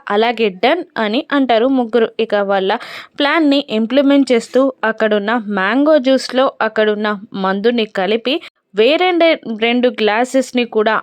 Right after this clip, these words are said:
అందులో పెట్టి అందరికీ జ్యూస్ సర్వ్ చేయడానికి వెళ్తుంది నిషిక. ఇక జగదాత్రి అడ్డుపడుతూ, "నేను సర్వ్ చేస్తాను" అని అంటుండగా, "నీ పని నువ్వు చూసుకో, నేను ఇవి ఇస్తాను" అని అంటూ ఉంటుంది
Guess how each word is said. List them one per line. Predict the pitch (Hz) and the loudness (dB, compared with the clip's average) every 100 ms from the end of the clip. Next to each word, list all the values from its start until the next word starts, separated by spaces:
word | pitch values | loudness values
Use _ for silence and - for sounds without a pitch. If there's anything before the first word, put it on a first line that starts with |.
| - | -4
అందులో | 190 190 185 180 | -2 -2 -2 -2
పెట్టి | 185 196 202 294 370 _ - 240 _ - _ _ - | -2 -4 -2 -2 -4 _ -18 -18 _ -20 _ _ -6
అందరికీ | 233 269 359 359 339 | -2 0 0 0 0
జ్యూస్ | 247 262 294 | 2 2 0
సర్వ్ | - 247 240 | 0 0 0
చేయడానికి | - 254 240 220 214 269 | 0 0 2 0 0 0
వెళ్తుంది | 226 208 202 196 202 294 269 | 2 0 -2 -4 0 -2 0
నిషిక. | 254 226 233 226 202 - | -2 0 -2 -2 -4 -4
ఇక | 208 196 | -2 -2
జగదాత్రి | 185 185 190 220 220 214 - | 0 0 0 0 0 -4 -4
అడ్డుపడుతూ, | 180 180 233 247 233 294 294 | -4 -2 0 0 2 0 0
"నేను | 240 233 302 | -4 -2 0
సర్వ్ | 320 311 | 2 2
చేస్తాను" | 320 311 - 254 220 220 - | 2 -2 0 -2 0 -4 -4
అని | 208 202 226 - | -4 -2 -4 -2
అంటుండగా, | 269 277 277 233 226 | -2 2 2 2 0
"నీ | 233 208 | 0 -2
పని | 220 208 220 | 0 -2 -2
నువ్వు | 233 220 | -2 -2
చూసుకో, | 202 - 208 - - - - - | -6 -2 -4 -4 -16 -18 -12 -2
నేను | 233 226 262 - - | 0 2 0 -2 -4
ఇవి | 240 233 262 | -2 0 -2
ఇస్తాను" | 254 - 269 240 226 214 - | -4 -2 0 2 0 -2 -4
అని | 196 190 240 _ _ _ - 359 339 _ _ _ - | -4 -2 -4 _ _ _ -2 0 0 _ _ _ -2
అంటూ | 277 311 359 | 0 2 2
ఉంటుంది | 302 214 214 226 | 2 2 0 0